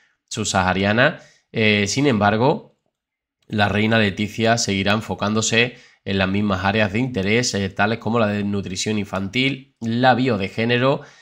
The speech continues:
y la mejora del acceso a servicios básicos como el agua y el saneamiento, que todavía, pues, bueno, hay, hay sitios en Latinoamérica que, por desgracia,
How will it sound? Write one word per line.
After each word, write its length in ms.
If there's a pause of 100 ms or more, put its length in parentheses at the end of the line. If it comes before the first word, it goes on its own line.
(180)
y 120
la 120
mejora 380
del 140
acceso 420
a 60
servicios 460
básicos 480
como 180
el 60
agua 260
y 60
el 80
saneamiento, 640
que 80
todavía, 420
pues, 220
bueno, 220
hay, 260
hay 160
sitios 360
en 80
Latinoamérica 600
que, 80
por 160
desgracia, 540